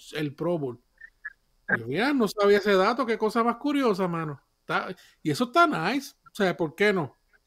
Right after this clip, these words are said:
Pasa que la gente pues lo critica porque no es como en la pelota ahora, que en el béisbol el juego de estrella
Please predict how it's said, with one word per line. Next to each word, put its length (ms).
Pasa 280
que 100
la 120
gente 220
pues 120
lo 100
critica 380
porque 180
no 200
es 60
como 180
en 60
la 120
pelota 360
ahora, 420
que 100
en 80
el 120
béisbol 420
el 80
juego 280
de 80
estrella 500